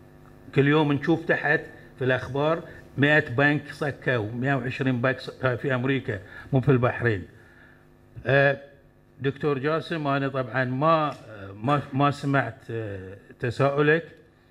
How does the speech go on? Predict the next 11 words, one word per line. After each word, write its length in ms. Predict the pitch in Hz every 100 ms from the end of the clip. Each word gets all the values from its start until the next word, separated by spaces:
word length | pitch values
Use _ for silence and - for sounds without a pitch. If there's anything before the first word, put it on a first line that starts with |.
| _ _ _ _ -
ولذلك، 540 | 117 127 143 143 143 143 131
آه، 320 | 127 127 113 - _ _ _ -
يعني 540 | 110 110 110 113 110 104 95 - - - -
صحيح 460 | - 110 170 -
أن 160 | 127 117
المعارضة 640 | 110 117 104 120 123 131
لم 120 | 131
تعطى 320 | 135 127 - 113
هامش، 360 | 117 131 131
أتفق 300 | 127 135 113 -
معك. 280 | 95 87